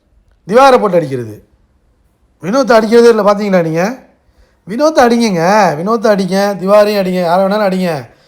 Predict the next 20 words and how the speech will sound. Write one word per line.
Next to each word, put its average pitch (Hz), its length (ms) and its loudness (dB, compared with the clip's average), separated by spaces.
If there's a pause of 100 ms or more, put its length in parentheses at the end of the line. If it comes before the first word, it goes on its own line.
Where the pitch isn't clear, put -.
(200)
ஆனா 180 160 -10
பார்ஷியலா 233 520 2
பண்ணாதீங்க. 196 440 -4 (1600)
ஆ, 208 260 2
ஊனா 233 200 0
வினோத் 196 720 0 (340)
திவாரே 202 440 4
நொட்டிக்கிட்டு 196 180 -4
இருக்காங்க. 160 500 -4 (1300)
இப்படிலாம் 214 440 0
போணுச்சுன்னா 220 340 0
கேம்லாம் 214 380 0
செல்லாதுங்க. 190 520 0 (1400)
வினோத் 214 540 4 (120)
திவார் 190 260 4
இருக்கிற 202 220 -2
வரைக்கும் 185 320 2
தான் 214 120 2
ஓட்ட 196 280 -2
முடியும். 156 360 -8